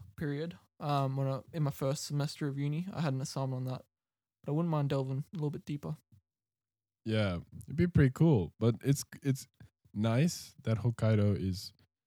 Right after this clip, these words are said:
Speaker 2: inclusive and has got that Ainu part of their, their festival.
Speaker 1: Mm.
Speaker 2: So, uh, for anyone who wants to check
Speaker 1: Um,
Speaker 2: it out, likes the winter stuff, that's, like,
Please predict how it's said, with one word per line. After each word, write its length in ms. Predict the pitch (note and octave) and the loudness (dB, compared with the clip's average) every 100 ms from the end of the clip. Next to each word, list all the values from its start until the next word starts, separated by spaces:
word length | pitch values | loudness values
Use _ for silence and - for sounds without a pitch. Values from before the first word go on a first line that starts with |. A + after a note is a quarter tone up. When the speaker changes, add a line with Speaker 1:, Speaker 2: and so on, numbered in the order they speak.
| _ _ _ _ - | _ _ _ _ -2
Speaker 2:
inclusive 580 | A2 A2 G#2+ G#2+ B2 | 0 6 8 8 6
and 160 | A2+ F#2 | 6 4
has 120 | F#2 | 4
got 180 | F#2 F#2 | 2 0
that 160 | E2 D#2+ - | 0 -2 0
Ainu 280 | G2 G2 | 4 4
part 240 | G2 G#2 G2 | 6 6 6
of 100 | F#2 | 4
their, 220 | F#2 F2+ - - | 4 4 2 0
their 100 | G2 | 2
festival. 520 | - G2 G#2 G#2 E3 - - - - - - - - - - - - - - E3 | 4 2 4 0 0 -6 -16 -14 -14 -14 -16 -16 -14 -14 -14 -14 -12 -12 -8 -4
Speaker 1:
Mm. 280 | D#3 C#3 - - - _ | -2 -2 -6 -14 -20 _
Speaker 2:
So, 400 | - - F#2+ F#2 | -8 0 2 2
uh, 200 | F2+ F2 F2 | 2 0 -2
for 100 | G2+ | 0
anyone 260 | A#2 C3 C3 | 4 8 8
who 100 | C#3 | 6
wants 200 | C3 C#3 | 4 2
to 40 | B2+ | 0
check 180 | C3+ | -2
Speaker 1:
Um, 40 | A#2+ | 0
Speaker 2:
it 60 | A2+ | 2
out, 160 | A2+ | 2
likes 260 | F#2+ C3 D#3 | 2 0 -2
the 120 | - | 0
winter 380 | G2 G#2 A#2+ G#2 | 2 2 2 0
stuff, 260 | - E2+ D#2 | -2 -6 -6
that's, 200 | F#2+ | -6
like, 100 | A#2+ | -4